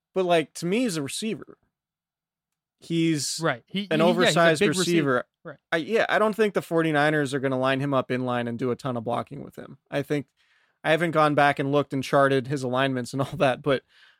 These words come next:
Speaker 1: I'm pretty sure most of them were either in the slot in sort of that big slot role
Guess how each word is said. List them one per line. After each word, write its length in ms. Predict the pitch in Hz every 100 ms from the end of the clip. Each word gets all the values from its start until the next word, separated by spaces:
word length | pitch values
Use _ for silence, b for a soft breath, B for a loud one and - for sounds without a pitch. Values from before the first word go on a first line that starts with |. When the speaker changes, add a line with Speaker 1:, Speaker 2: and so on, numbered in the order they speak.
| b
Speaker 1:
I'm 180 | 151 147
pretty 260 | 139 196 190
sure 420 | - 170 170 156
most 380 | 147 160 160 185
of 120 | 139
them 360 | 139 131 131 131
were 160 | 131
either 280 | 127 127 127
in 240 | - 147
the 60 | 147
slot 440 | - 143 143 147 -
in 120 | 143
sort 220 | - 143
of 60 | 131
that 180 | 123 -
big 200 | 139 135
slot 340 | - 156 131 147
role 380 | 139 135 139